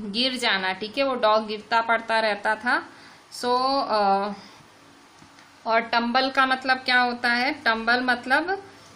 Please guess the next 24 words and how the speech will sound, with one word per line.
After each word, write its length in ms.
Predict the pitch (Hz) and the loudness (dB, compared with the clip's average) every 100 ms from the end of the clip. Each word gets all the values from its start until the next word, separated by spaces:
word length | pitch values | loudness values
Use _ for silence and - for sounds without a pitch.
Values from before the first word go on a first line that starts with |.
| - | -14
एकदम, 440 | 214 - 254 294 | -14 -2 0 2
अ, 440 | 339 214 208 202 208 - | 0 0 0 0 -2 -4
अजीब 420 | - 190 269 277 | -6 -4 -4 -2
तरह 240 | 262 247 247 | 0 2 2
से 360 | 247 302 202 - - - - | 2 0 0 -8 -20 -18 -6
चलते 340 | 254 220 220 233 | -2 -2 -2 -4
चलते 360 | 240 208 220 | -4 -4 -6
गिरना, 480 | 196 190 196 175 190 - - - | -6 -6 -6 -8 -10 -16 -14 -10
ठीक 180 | 226 | -4
है। 160 | 294 330 - - - - - | -4 -4 -10 -20 -20 -20 -10
So 460 | - 254 262 285 277 - - - - | -4 0 2 0 -2 -14 -20 -18 -14
इसका 300 | 226 - 254 | -14 -2 0
मतलब 420 | 247 240 240 240 | 0 -2 -2 0
है 360 | 247 254 294 339 - - - - - - - - 208 | 2 2 2 -2 -12 -20 -20 -20 -20 -20 -20 -14 -6
ये 220 | 214 196 | -2 0
रहा, 180 | 170 175 - - - | -2 -6 -14 -20 -2
fall 460 | 254 254 262 277 294 | 4 6 6 4 4
or 180 | 254 254 - | 2 2 -2
step 300 | - 226 240 - - | 0 0 0 -2 2
awkwardly 680 | 214 214 247 247 240 262 254 | 2 2 0 0 0 -4 2
while 400 | 208 202 233 311 - 202 | 2 2 0 -4 -8 -4
walking, 540 | 190 190 175 160 190 | -4 -4 -10 -10 -8
ठीक 200 | 208 202 | -10 -4
है। 140 | 285 | -4